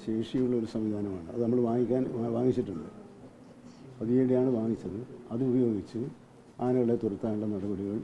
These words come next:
സ്വീകരിക്കും. ഒപ്പം അവരാവശ്യപ്പെട്ടതുപോലെ കുങ്കിയാനകളെ കൊണ്ടുവന്നുള്ള നടപടികളും രണ്ടും ഒരേ സമയത്ത്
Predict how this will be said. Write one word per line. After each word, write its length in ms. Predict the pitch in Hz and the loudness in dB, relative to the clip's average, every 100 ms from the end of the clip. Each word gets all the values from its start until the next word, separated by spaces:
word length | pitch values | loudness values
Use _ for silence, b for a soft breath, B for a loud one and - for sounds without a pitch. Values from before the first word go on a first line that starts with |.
| - - - | -8 -16 -8
സ്വീകരിക്കും. 480 | 107 95 95 85 - - - - - - - - - - - 113 | -4 -2 -4 -10 -16 -20 -20 -20 -20 -20 -20 -20 -20 -20 -6 -2
ഒപ്പം 260 | 117 143 170 151 147 | 0 2 2 2 0
അവരാവശ്യപ്പെട്ടതുപോലെ 1000 | 135 127 123 151 127 120 98 95 90 110 127 - - - - | 2 2 2 0 -2 -2 -4 -4 -6 -8 -8 -14 -20 -16 -2
കുങ്കിയാനകളെ 600 | 123 139 139 131 123 113 | 4 6 8 8 8 6
കൊണ്ടുവന്നുള്ള 540 | 113 113 107 92 87 113 120 | 4 4 2 0 0 2 2
നടപടികളും 540 | 101 107 98 90 117 - - - - - - - - - 117 | 4 2 0 -2 -6 -8 -18 -20 -20 -20 -20 -20 -20 0 6
രണ്ടും 300 | 123 151 175 151 | 10 12 12 10
ഒരേ 160 | 143 165 | 10 8
സമയത്ത് 380 | 135 120 90 113 | 6 4 2 -2